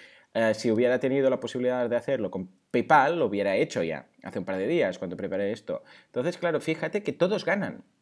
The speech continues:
Amazon Payments va a ganar gente que se va a registrar únicamente para poder, ah, estar en Kickstarter. Y evidentemente Kickstarter tiene la seguridad de Amazon Payments detrás y la facilidad de uso, el rollo. No, no, no.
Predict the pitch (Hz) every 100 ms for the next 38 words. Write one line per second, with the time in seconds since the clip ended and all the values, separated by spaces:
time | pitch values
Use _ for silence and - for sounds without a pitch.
0 | _ _ - - _ - 143 196 202 202
1 | 196 190 185 208 202 - 110 196 156 180
2 | 175 165 156 160 156 - - - 117 147
3 | 143 139 - 135 147 143 143 - 156 156
4 | 147 139 139 - 123 110 104 117 139 -
5 | _ - 104 98 95 92 101 104 104 120
6 | - 85 - 67 - 123 113 104 98 92
7 | 95 95 107 104 - 98 - 117 - 95
8 | 107 101 - 98 98 98 95 92 101 95
9 | - 92 98 98 98 95 101 107 107 117
10 | 110 90 85 85 90 90 90 101 90 90
11 | - - 101 95 85 90 170 147 113